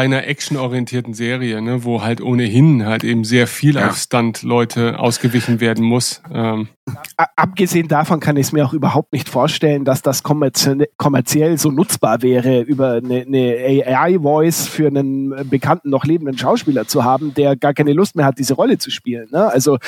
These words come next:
Speaker 3: das ginge ja wahrscheinlich
Speaker 2: Ja, und
Speaker 3: auch
Speaker 2: ich würde
Speaker 3: überhaupt
Speaker 2: denken,
Speaker 3: nicht.
Speaker 2: dass zumindestens die Rolle so beliebt ist,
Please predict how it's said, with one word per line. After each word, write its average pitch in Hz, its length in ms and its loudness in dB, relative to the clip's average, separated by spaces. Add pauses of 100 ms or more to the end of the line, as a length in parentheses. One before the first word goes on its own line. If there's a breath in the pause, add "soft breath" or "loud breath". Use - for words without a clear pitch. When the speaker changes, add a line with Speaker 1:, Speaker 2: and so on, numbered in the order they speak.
Speaker 3:
das 143 180 0
ginge 190 340 2
ja 113 140 0
wahrscheinlich 110 320 0
Speaker 2:
Ja, - 60 0
und 160 100 2
Speaker 3:
auch 165 60 0
Speaker 2:
ich - 120 -2
würde 208 140 2
Speaker 3:
überhaupt 160 120 -2
Speaker 2:
denken, 160 200 2
Speaker 3:
nicht. 147 100 2
Speaker 2:
dass 139 140 2
zumindestens 160 800 0
die 135 140 0
Rolle 135 420 2
so 135 800 2
beliebt 120 640 0
ist, - 520 0